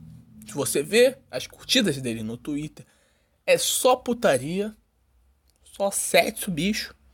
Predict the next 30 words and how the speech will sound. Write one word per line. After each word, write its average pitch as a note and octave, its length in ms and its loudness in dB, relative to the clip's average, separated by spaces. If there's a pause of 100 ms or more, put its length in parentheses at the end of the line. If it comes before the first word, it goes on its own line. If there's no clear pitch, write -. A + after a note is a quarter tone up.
(760)
Então, E3+ 720 4 (1400)
ele C4+ 220 8
é C#4+ 60 8
um C#4+ 60 4
pouco B3+ 280 2
estranho G#3 400 2
pra G#3+ 140 4
trabalhar F#3+ 420 4
em E3+ 60 -2
canal E3+ 280 0
infantil, G#3+ 540 0 (360)
né? C#3 120 -20 (800)
Ele F#3+ 140 2
é... - 140 -2 (260)
Falam C#4 280 4
que - 180 -12
isso, G3+ 300 -4
cara, - 300 -12
é C3+ 40 -10
porque - 220 -4
ele A3+ 120 6
é B3 40 8
rival A#3 380 4
do... F#3 580 -2 (360)
de - 40 -20
uma F3 140 -4
empresa A3 480 4
do G3 80 0
Lucas G#3+ 420 -4
Neto. D3 460 -4